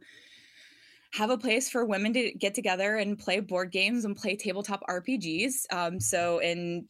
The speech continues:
twenty eleven, twenty twelve, she founded Super Heroines, et cetera. And, um, she was telling me about it. And that same year, I joined as a board member. I had never gone to an event. I had,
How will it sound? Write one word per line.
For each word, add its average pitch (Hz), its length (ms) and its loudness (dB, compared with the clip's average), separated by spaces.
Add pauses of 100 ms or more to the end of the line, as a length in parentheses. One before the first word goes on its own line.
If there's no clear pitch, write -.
twenty 180 1000 -6
eleven, 175 500 -4
twenty 196 240 -6
twelve, 202 300 -2
she 214 160 -6
founded 185 500 -2
Super 185 240 -4
Heroines, 180 460 -2
et 170 100 -6
cetera. 185 480 0 (140)
And, 170 480 0
um, 175 400 -4 (320)
she - 160 -4
was 208 120 0
telling 214 340 0
me 208 160 0
about 175 280 0
it. 208 280 2
And 175 540 0
that 165 320 -2 (1000)
same 185 400 0
year, 190 600 0
I 170 260 0
joined 175 540 -2
as 170 160 -2
a 214 60 -4
board 208 220 -2
member. 170 320 -4 (400)
I 196 80 6
had 190 120 4
never 190 240 0
gone 208 220 0
to 220 80 -2
an 202 80 0
event. 190 380 2 (960)
I 175 420 6
had, 180 540 2